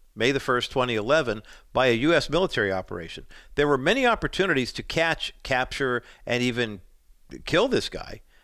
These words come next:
um, in the years leading up to it, weren't able to do so. Al-Qaeda claimed terror, uh, terrorist attacks of, that they said, well, the, how about the U S embassy bombings in Kenya, Tanzania, nineteen ninety-eight, that was, they said that was theirs.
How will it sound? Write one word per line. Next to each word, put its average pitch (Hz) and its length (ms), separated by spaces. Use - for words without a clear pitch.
um, 104 360
in 117 80
the 120 80
years 131 240
leading 123 240
up 156 140
to 117 160
it, 113 100
weren't 143 300
able 123 240
to 120 120
do 120 200
so. 78 300
Al-Qaeda 147 560
claimed 131 480
terror, 127 360
uh, 101 220
terrorist 120 500
attacks - 560
of, 98 360
that 92 180
they 117 160
said, - 260
well, 95 140
the, 87 260
how 110 80
about 107 140
the 98 60
U 120 120
S 120 160
embassy 113 300
bombings 107 400
in - 100
Kenya, 143 460
Tanzania, 117 560
nineteen 110 320
ninety-eight, 107 580
that 101 160
was, 98 200
they 104 220
said 104 220
that 92 80
was - 120
theirs. 135 340